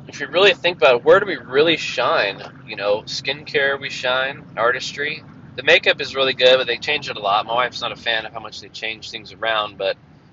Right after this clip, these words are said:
hey, you know, I get it. She gets it. They have to do that to keep, you know, products that are selling,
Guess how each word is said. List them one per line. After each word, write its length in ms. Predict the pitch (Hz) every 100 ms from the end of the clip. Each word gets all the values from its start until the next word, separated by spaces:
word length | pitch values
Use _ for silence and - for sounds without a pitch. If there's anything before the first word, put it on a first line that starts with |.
| _ 127
hey, 260 | 107 95 -
you 60 |
know, 240 | 101 101 101 -
I 80 | 104
get 220 | 104 107
it. 100 | - _ _ _
She 160 | - 127
gets 260 | 110 101 113
it. 120 | - _ _ _
They 80 | 110
have 160 | 113 120
to 80 | 113
do 160 | 117 117
that 280 | 113 117
to 180 | - 101
keep, 240 | - 120 - _ _ _ - - - - - - -
you 80 | 135
know, 80 | 123
products 380 | 143 139 135
that 100 | 160
are 60 | 135
selling, 680 | - 135 139 147 151 135